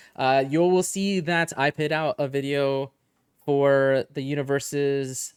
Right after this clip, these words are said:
uh, Challenger Series. Uh, the two new decks that are coming,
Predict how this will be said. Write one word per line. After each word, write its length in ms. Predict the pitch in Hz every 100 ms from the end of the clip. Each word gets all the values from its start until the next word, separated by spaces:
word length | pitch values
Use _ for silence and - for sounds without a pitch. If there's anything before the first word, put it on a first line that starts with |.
| 135
uh, 180 | 135
Challenger 320 | 131 170 180 135
Series. 500 | - 101 67 - - _ _ _ -
Uh, 240 | 110 110
the 120 | 110
two 160 | - 139
new 140 | 120
decks 240 | 113 113 -
that 80 | 107
are 40 |
coming, 400 | - 113 107 107